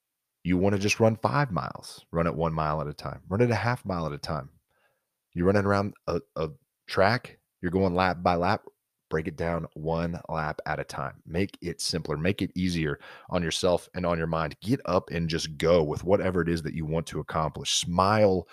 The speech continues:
through the pain. Trick your brain into thinking that you are enjoying the process,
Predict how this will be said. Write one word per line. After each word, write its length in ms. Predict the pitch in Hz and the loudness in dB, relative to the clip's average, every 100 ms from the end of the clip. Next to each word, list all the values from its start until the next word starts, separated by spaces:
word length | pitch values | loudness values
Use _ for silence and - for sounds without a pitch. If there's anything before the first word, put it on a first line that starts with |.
| - - _ | -18 -20 _
through 140 | 92 87 | -4 -2
the 80 | 76 | -2
pain. 340 | - 78 64 - _ _ _ _ _ _ _ _ _ | -4 -4 -10 -18 _ _ _ _ _ _ _ _ _
Trick 280 | - 135 135 | 2 2 4
your 80 | 139 | 2
brain 300 | 101 101 101 | 4 4 4
into 180 | 87 78 | -2 -2
thinking 300 | 92 85 82 | -4 -2 -6
that 100 | - | -2
you 180 | 98 87 | -2 0
are 180 | 90 | -2
enjoying 640 | 80 78 69 87 98 80 76 | -2 -6 -2 0 2 0 -2
the 60 | - | 0
process, 360 | 87 85 76 | 0 0 -4